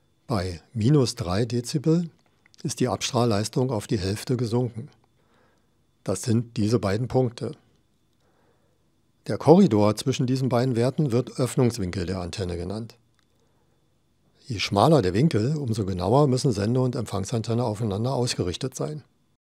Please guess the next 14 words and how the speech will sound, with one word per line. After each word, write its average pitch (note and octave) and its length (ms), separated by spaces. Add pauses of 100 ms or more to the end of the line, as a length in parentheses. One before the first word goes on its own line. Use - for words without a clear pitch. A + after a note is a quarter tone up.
(1600)
Größere C3 360
Antennen C3+ 420
mit G#2+ 180
mehr A2 200
Elementen A#2 680
haben A#2 160
dann B2 160
in B2 100
der A#2 140
Regel A#2+ 260
nur A2 160
noch A2+ 320
eine A2 300
Hauptabstrahlrichtung. F#2+ 1120